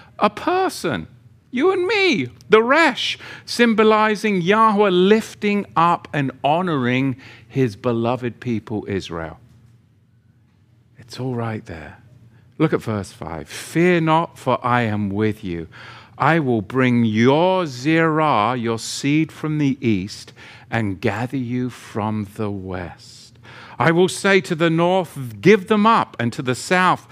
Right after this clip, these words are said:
'Keep them not back.' Bring my sons from far and my daughters from the ends of the earth, even each one that is called by my name. For I have created him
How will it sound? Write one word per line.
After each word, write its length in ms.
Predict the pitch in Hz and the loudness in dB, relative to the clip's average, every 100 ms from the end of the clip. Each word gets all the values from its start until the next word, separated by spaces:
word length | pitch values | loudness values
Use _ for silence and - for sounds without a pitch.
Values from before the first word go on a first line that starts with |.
| - - - - | -20 -20 -18 -2
'Keep 400 | - 226 233 175 | 6 6 4 2
them 320 | 220 208 202 | 2 4 4
not 340 | 214 - 131 | 2 0 -2
back.' 460 | 185 208 147 - - - - - 127 | 2 2 0 -4 -14 -20 -20 -18 -10
Bring 480 | 120 151 226 233 | 2 6 6 6
my 240 | 214 214 214 | 6 6 4
sons 840 | - - - 233 233 226 226 214 | -2 -6 0 2 2 2 -2 -4
from 380 | - - 220 202 | -8 -2 0 0
far 720 | - - 208 196 180 135 107 | -4 0 2 4 2 2 0
and 80 | 113 | 2
my 220 | 117 120 | 2 2
daughters 680 | 110 156 160 160 147 123 98 | 2 2 2 2 -2 -6 -8
from 260 | - 127 117 | -8 -4 -2
the 200 | 110 113 | 2 2
ends 300 | 123 127 113 | 2 -2 -4
of 140 | 107 | -6
the 180 | 117 107 | -4 -2
earth, 480 | 101 87 76 - - - - - - | 0 0 -4 -10 -20 -20 -20 -20 0
even 440 | 208 240 254 208 190 - | 6 8 8 4 2 2
each 380 | 208 214 - | 4 4 -2
one 360 | 156 160 175 175 | -2 2 2 2
that 120 | 156 | 0
is 220 | - 120 | 0 -2
called 560 | - - 160 160 160 143 | -6 0 2 4 2 0
by 200 | 135 131 | 0 0
my 360 | 127 123 127 131 | 2 2 2 0
name. 440 | 123 113 101 85 - - - | 0 0 0 -4 -10 -18 -20
For 340 | - 139 131 | -2 0 2
I 340 | 135 147 160 160 | 4 6 6 4
have 340 | 156 160 - | 2 0 -2
created 800 | - 143 127 123 156 180 175 175 | -4 2 2 4 6 4 2 -4
him 320 | 165 170 170 | -2 0 -2